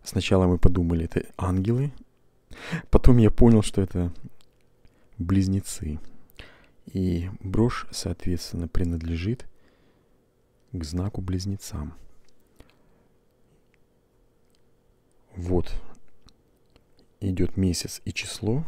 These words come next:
когда начинается, э, по гороскопу близнецы. И компания Трифари, Краун Трифари. Я передаю большой привет всем, кто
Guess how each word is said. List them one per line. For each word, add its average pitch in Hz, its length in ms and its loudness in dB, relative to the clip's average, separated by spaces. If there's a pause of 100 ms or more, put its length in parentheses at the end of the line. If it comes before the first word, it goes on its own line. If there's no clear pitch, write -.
(120)
когда 120 200 -6
начинается, 113 800 -6 (600)
э, - 320 -18 (160)
по 107 100 -4
гороскопу 101 560 -2
близнецы. 95 720 -6 (2750)
И 95 160 -8
компания 95 480 -4
Трифари, 101 640 -4 (960)
Краун 107 300 0
Трифари. - 500 -6 (2500)
Я 95 260 2
передаю 95 440 2
большой 92 400 0
привет 117 340 2
всем, 101 380 -6 (920)
кто 104 420 -4